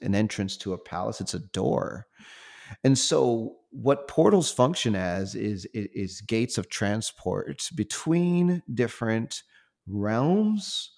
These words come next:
or dimensional planes. Um, with that said, you do see a lot of portals in the Bible. I mean, portals are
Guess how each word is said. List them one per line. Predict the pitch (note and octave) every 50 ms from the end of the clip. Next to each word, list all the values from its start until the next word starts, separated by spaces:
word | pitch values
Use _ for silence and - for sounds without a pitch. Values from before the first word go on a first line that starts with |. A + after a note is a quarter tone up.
| _ _ _ _ _ _ _ _
or | - A#2 A#2 A2+ A2+ A2+
dimensional | G#2+ G#2 - G#2 B2+ A#2+ A2+ A2 A#2 B2+ A#2+ - - C3 A2+ G#2 G2+
planes. | - - - A#2+ A#2+ A#2+ G#2 F#2+ - - - - - - - - - _ _ _ _ _ _ _ _ _ _ _ _ _ _ _ -
Um, | A2+ A2 G#2 G#2 G#2 G2+ G2 F#2+ F#2+ G2 F#2+ _ _ _ _ _ _ _ _ _ _ _ _ _ _ _ _ _
with | - A#2+ A#2 -
that | A#2+ G#2+ G#2
said, | - D3 C#3 C3 A#2+
you | A#2+ A2+
do | A#2 C3+ D3
see | - - A2+
a | G#2+
lot | G#2 G#2 C3+ F3 G#3
of | C3+ -
portals | - G#2+ F#2+ - - - - - - - - _ -
in | A#2 A2 G2
the | F#2+
Bible. | D2+ E2+ E2+ A2 A2+ - - G2+ G#2+ G#2 G2+ - -
I | - G#2+
mean, | G#2 G2
portals | - B2+ C3+ C3 B2 G#2+ F#2 G#2
are | F#2+ F#2+ -